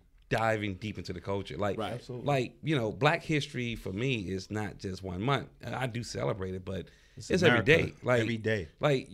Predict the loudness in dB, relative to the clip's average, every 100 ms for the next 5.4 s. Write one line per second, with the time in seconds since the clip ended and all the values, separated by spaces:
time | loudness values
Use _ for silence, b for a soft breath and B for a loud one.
0 | -12 -12 -8 -4 4 4 6 4 2 4
1 | 8 10 10 10 8 8 4 4 2 6
2 | 6 6 2 0 -4 _ _ _ _ _
3 | _ 6 10 12 12 8 4 2 2 2
4 | 4 2 -2 2 4 6 6 6 8 8
5 | 6 2 -4